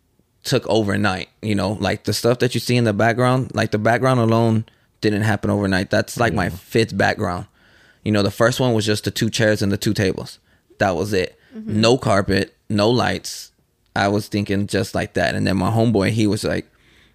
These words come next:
Speaker 1: "You really like that, Rob? You see your vision. Is that your vision?" And I was like, "Nah." He was like, "Well, then don't put it out till you, what you saw in your head is in front of you." And I took that shit and I ran with it. I probably made, like, two more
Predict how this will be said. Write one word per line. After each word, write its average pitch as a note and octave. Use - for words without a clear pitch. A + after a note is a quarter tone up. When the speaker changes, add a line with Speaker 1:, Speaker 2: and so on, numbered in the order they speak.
Speaker 1:
"You G#2
really G#2+
like A2+
that, A#2+
Rob? C3+
You A2
see B2
your G#2+
vision. G#2+
Is G#2
that G#2
your A2
vision?" A#2+
And G2+
I G2
was A2
like, G2
"Nah." A2
He -
was G2+
like, F#2+
"Well, G2
then G2+
don't G#2+
put A2
it A2
out G#2+
till G2+
you, G#2+
what G#2+
you A2+
saw B2
in A#2
your G#2+
head A#2+
is G2+
in G2+
front G2+
of C2
you." -
And G2
I G2
took -
that G#2+
shit A2
and G2
I F#2+
ran G2
with F#2+
it. F#2
I -
probably A2+
made, G#2+
like, F#2+
two B2+
more A#2+